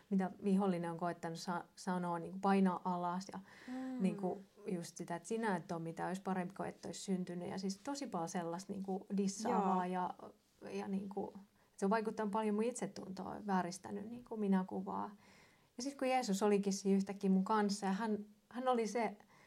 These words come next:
Speaker 1: rakastava isä tai poika, miten se kuuluisi nyt sanoa, joka, niinku, rohkaisi tekemään, että hyvä Suvi, yritä vaan ja tee vaan. Ja tosi hienosti sä rakennat tässä näin,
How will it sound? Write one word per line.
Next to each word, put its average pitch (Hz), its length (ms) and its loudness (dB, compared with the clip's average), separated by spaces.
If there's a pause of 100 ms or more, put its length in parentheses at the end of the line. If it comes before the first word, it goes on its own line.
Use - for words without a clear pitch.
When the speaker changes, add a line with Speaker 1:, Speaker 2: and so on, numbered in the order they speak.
(340)
Speaker 1:
rakastava 214 880 2 (1000)
isä 180 320 0
tai 180 260 -2 (240)
poika, 180 320 0
miten 180 260 -2
se 185 100 -4
kuuluisi 185 440 2
nyt 185 80 -2
sanoa, 202 440 4 (580)
joka, 196 380 2
niinku, 214 240 0
rohkaisi 226 680 2
tekemään, 185 600 -2
että 196 160 -10
hyvä 247 200 0
Suvi, 190 360 -2
yritä 277 480 -2
vaan 180 300 2
ja 196 100 -4 (380)
tee 302 280 0
vaan. 185 160 4
Ja 180 60 -2
tosi 269 300 -2
hienosti 185 440 0
sä 190 160 0
rakennat 185 580 0
tässä 208 220 -8
näin, 190 300 -4